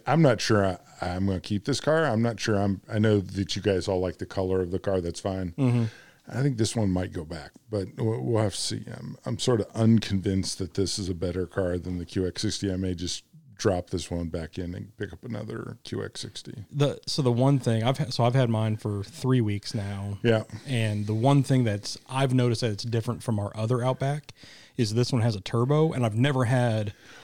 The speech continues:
Speaker 2: a vehicle with a
Speaker 1: Ooh.
Speaker 2: turbo, so it just feels
Speaker 1: I'm trying to figure out
Speaker 2: It
Speaker 1: what a
Speaker 2: feels
Speaker 1: turbo
Speaker 2: weird.
Speaker 1: would do for you. I'm just trying to figure that out, <laughs> right?
Speaker 2: So, okay, the next time we have Kevin on,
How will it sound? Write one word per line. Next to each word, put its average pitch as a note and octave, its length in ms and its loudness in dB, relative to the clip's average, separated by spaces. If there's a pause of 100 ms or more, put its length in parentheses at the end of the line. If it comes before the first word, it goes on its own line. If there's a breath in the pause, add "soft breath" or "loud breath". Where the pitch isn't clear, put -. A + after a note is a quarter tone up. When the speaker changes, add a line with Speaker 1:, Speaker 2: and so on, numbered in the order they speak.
(140 loud breath)
Speaker 2:
a E4 80 12
vehicle E4 340 8
with - 140 6
a C4 40 2
Speaker 1:
Ooh. - 20 2
Speaker 2:
turbo, D#3+ 460 4
so D3 220 2
it C3 100 -2
just C#3 240 0
feels D#3+ 920 2 (340)
Speaker 1:
I'm D3 100 -4
trying G3 200 4
to D3 60 4
figure C3+ 300 6
out A#2+ 140 4
Speaker 2:
It - 40 8
Speaker 1:
what A#2 100 6
a A2+ 80 6
Speaker 2:
feels C#3+ 360 8
Speaker 1:
turbo A#2+ 140 10
Speaker 2:
weird. A#2 140 10 (100)
Speaker 1:
would - 80 -8
do A#2 260 8
for - 240 2
you. F#2+ 640 0 (180)
I'm F#2 80 -4
just B2 200 4
trying B2+ 180 6
to A#2 60 6
figure B2 360 4
that G#2+ 260 6
out, F2+ 300 0 (140)
<laughs> - 140 -18
right? A2 400 6 (420 loud breath)
Speaker 2:
So, F3 240 4
okay, C3+ 340 2 (380 soft breath)
the D3 100 6
next A#3 280 4
time D#3 240 6
we C3+ 180 6
have A2 540 0
Kevin B2 380 2
on, C3+ 460 4